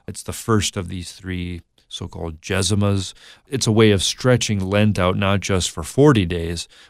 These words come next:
but actually for seventy days, kind of recounting the Babylonian captivity for seventy years in Babylon. But what many have noticed is those three Sundays are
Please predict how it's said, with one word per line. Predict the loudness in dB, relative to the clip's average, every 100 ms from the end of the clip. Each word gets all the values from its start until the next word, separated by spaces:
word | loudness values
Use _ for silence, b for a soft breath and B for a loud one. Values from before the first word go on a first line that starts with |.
| -6
but | -2
actually | -2 -4 -10
for | -12 -10
seventy | -6 0 2 2 2 -2 -6
days, | -6 -8 -8 -6 -4 -6 -8 B B _
kind | -10 -8
of | -8
recounting | -10 -4 -2 -2 -4 -8
the | -10
Babylonian | -6 -4 -2 -4 -6 -6 -10
captivity | -10 -12 -12 -8 -4 -2 -4 -8
for | -8
seventy | -6 -4 -6 -8
years | -10 -10 -10 -12 -16 -18 b b -16
in | -12
Babylon. | -2 0 0 -4 -8 -10 -12 -14 _ _ _ -2
But | 0
what | 4 4 2 B B B -2
many | 2 6 6
have | 6 4
noticed | 4 6 4 0 -2
is | -2 -2
those | 2 2 2
three | 0 2 2 -2 -8 _
Sundays | 0 4 6 4 2 -4 -6 -8
are | -4 -2 0 -2